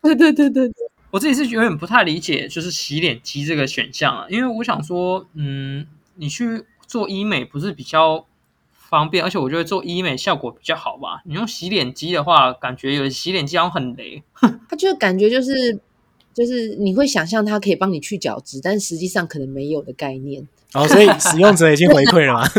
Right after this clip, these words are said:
Speaker 3: <laughs> 就说实际上并没有。
Speaker 2: 废，真的废，废。<laughs>
Speaker 3: 好，那第七名是那个熨斗跟挂烫机啦，那其实也蛮合理的。不过我，第七名虽然是台湾是熨斗啦，但是日本竟然把它放为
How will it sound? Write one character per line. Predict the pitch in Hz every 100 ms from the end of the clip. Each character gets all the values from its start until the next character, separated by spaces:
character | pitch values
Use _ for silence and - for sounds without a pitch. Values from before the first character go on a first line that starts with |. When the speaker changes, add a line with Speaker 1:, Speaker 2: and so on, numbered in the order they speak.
| -
Speaker 3:
<laughs> | _ - -
就 | 156
说 | 160
实 | 165 302
际 | 196
上 | 208 175
并 | 185
没 | 151 127 135
有。 | 135 160 147 208 - _
Speaker 2:
废， | - 269 156 - 277
真 | 240
的 | 208
废， | 247 226 262 -
废。 | _ 214 175 - _ - 311 277 - 220
<laughs> | 185 - 392 - - _ -
Speaker 3:
好， | 117 113
那 | 143 208
第 | - 269
七 | 262
名 | 240 175
是 | 208
那 | 190
个 | 170 151 139
熨 | 143 202 139
斗 | 131 104
跟 | 143 143 139
挂 | 165 131
烫 | 147 120
机 | - 107
啦， | 95 110
那 | 202 175 151 - - - _ _ -
其 | 190
实 | 185 196 196 _
也 | 160
蛮 | 151 175
合 | 160
理 | 160 127
的。 | 123
不 | 196
过 | 247
我， | 156 - _ -
第 | 247
七 | - 214
名 | 196 160
虽 | 185
然 | 175
是 | 190 170 156 _
台 | 175 180
湾 | 190
是 | 202 202
熨 | 185 147
斗 | 113 110
啦， | 95 101
但 | 180
是 | 185 180 - _
日 | 233 180
本 | 127
竟 | 135
然 | 165
把 | 123
它 | 107 147
放 | 165 127
为 | 110